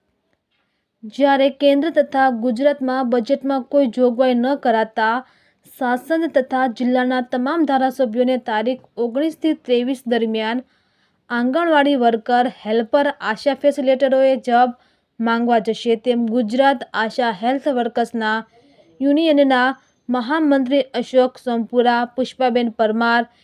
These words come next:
રેખાબેન લશ્કરી, ચંપાબેન હેરંબા, નજમાબેન તથા ગુજરાત આંગણવાડી કર્મચારી સંગઠનના તેજીબેન બાંભણિયા,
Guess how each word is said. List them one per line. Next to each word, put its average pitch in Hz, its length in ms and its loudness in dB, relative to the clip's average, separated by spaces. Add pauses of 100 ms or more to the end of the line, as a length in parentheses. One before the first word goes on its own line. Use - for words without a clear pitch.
(220)
રેખાબેન 247 480 0
લશ્કરી, 247 680 0
ચંપાબેન 240 640 0
હેરંબા, 240 640 0 (800)
નજમાબેન 277 680 2
તથા 262 260 2
ગુજરાત 254 580 0 (140)
આંગણવાડી 262 640 2
કર્મચારી 247 720 2
સંગઠનના 247 760 0
તેજીબેન 247 720 2
બાંભણિયા, 240 680 0